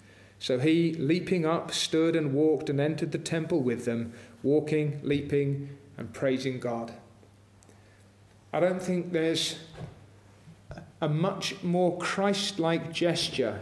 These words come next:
in all the New Testament histories than that of stooping down, reaching out a hand, and lifting up. It's beautifully Christ-like. Peter's seen our Lord do this again and again and again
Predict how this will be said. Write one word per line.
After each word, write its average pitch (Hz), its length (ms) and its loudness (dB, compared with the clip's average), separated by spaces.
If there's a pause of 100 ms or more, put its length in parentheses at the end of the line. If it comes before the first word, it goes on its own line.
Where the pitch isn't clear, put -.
(140)
in 135 140 0
all 180 340 2
the 131 260 2 (240)
New 180 260 2
Testament 165 720 -2
histories 120 760 -4 (640)
than 131 200 -2
that 147 340 2
of 135 240 0 (300)
stooping 160 640 -4
down, 123 420 -2 (400)
reaching 147 460 -2
out 139 160 0
a 135 60 -2
hand, 120 420 -6 (460)
and 123 140 -6
lifting 123 340 -6
up. 120 260 -12 (720)
It's - 140 -6
beautifully 180 500 0
Christ-like. 156 640 0 (240)
Peter's 190 400 2
seen 185 400 2
our 147 160 4
Lord 151 340 4
do 156 200 4
this 123 240 0
again 151 760 0
and 139 100 0
again 147 680 0 (120)
and 131 120 -2
again 123 440 -2